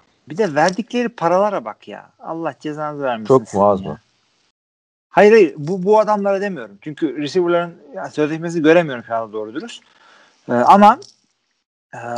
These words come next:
Speaker 1: diğer aldıkları adamlar. Christian Kirksey. Cleveland'da sakat diye oynamadı. Green Bay'de sakat diye oynamadı. Ne yapacaksın yani sen şimdi Christian Kirksey ile? Ba-, basmışsın beş milyon şey, doları.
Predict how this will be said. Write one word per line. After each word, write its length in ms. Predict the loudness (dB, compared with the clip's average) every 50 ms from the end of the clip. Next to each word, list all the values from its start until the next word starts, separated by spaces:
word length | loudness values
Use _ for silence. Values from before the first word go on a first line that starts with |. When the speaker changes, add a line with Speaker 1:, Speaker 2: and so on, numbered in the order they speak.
| -6 -6 -6 -6 -6 -6 -8 -8 -10 -12 _ _ _ _ _ -20 -18 -8 0 4
Speaker 1:
diğer 220 | 6 6 8 8
aldıkları 460 | 8 8 6 4 2 0 2 2 2
adamlar. 920 | 0 0 -2 -4 -4 -6 -8 -18 _ _ _ _ _ _ -20 -20 -20 -20 _ _ _ _ _ _ -6
Christian 400 | -4 -2 -2 -2 -2 -6 -6 -2
Kirksey. 360 | 0 0 0 -2 -4 -10 -12 -6 -4
Cleveland'da 380 | -2 -2 -2 -2 -2 -4 -6
sakat 340 | -6 -4 -2 -2 -2 -2 -2
diye 100 | -4 -4
oynamadı. 380 | -4 -6 -10 -12 -10 -6 -4 -4
Green 240 | -2 -2 -4 -4
Bay'de 200 | -4 -4 -4 -6
sakat 340 | -8 -6 -4 -4 -4 -4 -6
diye 100 | -8 -10
oynamadı. 360 | -10 -10 -10 -8 -6 -6 -8 -10 _ _ _ _ 4
Ne 60 | 6
yapacaksın 520 | 6 6 6 2 -2 -6 -6 -8 -10 -12
yani 160 | -12 -12 -12
sen 140 | -12 -12 -12
şimdi 200 | -12 -12 -10 -10
Christian 340 | -8 -8 -8 -8 -8 -10 -10
Kirksey 420 | -6 -6 -6 -6 -8 -8 -10 -10
ile? 140 | -10 -12 -14 _ _ _ _ _ _ _ 2 6
Ba-, 260 | 6 6 6 6 4
basmışsın 440 | 2 2 0 -4 -14 -12 -8 -4 -4
beş 220 | -4 -4 -4 -10
milyon 340 | -14 -12 -10 -10 -10 -12 -16 _ _ _ _
şey, 340 | -8 -6 -6 -6 -6 -8 _ _ _ _ _ _ _ _ -4
doları. 340 | -2 -2 -2 -4 -6 -10